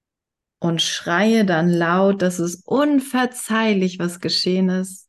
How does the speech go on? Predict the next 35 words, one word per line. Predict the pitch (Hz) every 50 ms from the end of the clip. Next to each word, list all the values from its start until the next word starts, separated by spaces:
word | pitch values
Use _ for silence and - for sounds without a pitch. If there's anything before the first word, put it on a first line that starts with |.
| _ _ _ _ _
Das | - 190 - -
ist | 185 -
eine | - - 156 175 175 170 170
Sünde. | 175 - 180 180 185 185 190 190 196 196 196 196 196 - _ _ _ _ _ _ _ _ _ _ _ _ _ _ _
Und | 180 180 180
es | 180 180 180
gibt | - 202 220 214 - 220
ja | 190 - -
auch | 160 185 - -
echt | 160 190 185 190 - -
Dinge, | 185 190 190 190 185
die | 185 180
grausam | 175 - 170 175 170 165 165 185 208 214 208 202 180 170 165 160 160 160 160 - - _ _ _ _ _ _
uns, | - 175 175 175 175 - - - - _
also | 160 160 165
so | 165 180 208 220
grausam | - - 170 185 214 220 214 190 175 160
erscheinen. | 151 165 - - - - 180 190 196 180 160 151 156 160 156 - _ _ _ _ _ _ _ _ _ _ _ _ _ _ _ _ _ _ _ _ _ _ _ _ _ _ _ _ _ _ _ _ _ _ _ _ _ _ _ _ _ _ _ _ _ _
Und | 180 175 170
das, | 175 175 170 170 -
da, | - 180 175 170
da | 175 180 175 180 175 180
haben | 175 175 180
wir | 180 180
uns | 180 185
ja | 185
so | 175 175 170
drin | 175 175 180 175 175 175
verloren, | 175 - 180 175 175 175 208 254 285 240 185 165 160
ne? | 165 170 175
Weil | 180 175 175
wir | 175
dann | 175 175 175 170 170 165 - -
dachten, | 175 175 175 180 - - - 185 175
dass | 175 175 175 - -